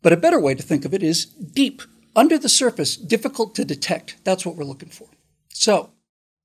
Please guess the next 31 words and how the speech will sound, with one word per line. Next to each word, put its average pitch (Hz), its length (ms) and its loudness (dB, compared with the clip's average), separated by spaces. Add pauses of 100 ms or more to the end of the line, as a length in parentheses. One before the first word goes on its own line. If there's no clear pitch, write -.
(200)
this 202 180 2
is 175 120 0
what 208 180 4
the 214 80 -4
Canadian 202 480 0
Freedom 208 400 -4
Convoy 165 480 -2
has 139 180 -4
really 170 320 0
done 160 260 0
for 156 220 -12
us. - 240 -8 (960)
It 226 120 4
has 220 200 4
presented 214 760 2
the 170 100 -2
deep 214 280 -6
state 190 380 0
with 160 160 -6
the 147 60 -8
kind 202 280 -4
of - 80 -8
problem 170 460 -2
that 147 140 0
it 147 80 -12
doesn't 180 240 0
know 160 100 -4
how 160 120 -4
to 135 80 -6
deal 139 260 -6
with. - 280 -20